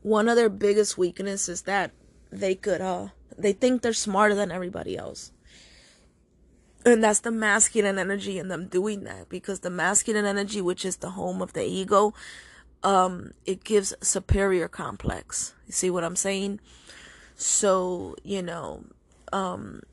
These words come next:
basically the masculine, I mean, I'm sorry, the air signs can have superior complex with their intellect. All right. Um, but they're very big with learning because, because low key, they don't,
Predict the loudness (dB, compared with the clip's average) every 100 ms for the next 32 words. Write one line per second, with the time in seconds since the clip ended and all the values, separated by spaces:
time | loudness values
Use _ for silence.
0 | -16 -4 2 2 2 -4 -8 -8 -4 -2
1 | -2 -4 -8 -6 -6 -6 -8 -8 -8 -10
2 | -10 -6 -4 -2 -4 -6 -10 -10 -10 -10
3 | -10 -12 -6 -2 -2 -2 -6 -8 -8 -8
4 | -8 -8 -10 -6 -8 -6 -8 -6 -6 -8
5 | -10 -8 -8 _ _ -20 -20 -20 -20 -20
6 | _ _ -6 -2 0 -2 -4 -8 -6 -6
7 | -6 -10 -14 -12 -8 -4 -4 -2 0 0
8 | -2 -4 0 2 2 -2 -4 -6 -4 0
9 | 0 0 0 -2 -2 -4 -6 _ -14 -8
10 | -2 -2 -2 -10 -20 _ _ _ -20 _
11 | _ -4 -2 -2 -2 -2 0 0 0 -2
12 | 0 2 2 0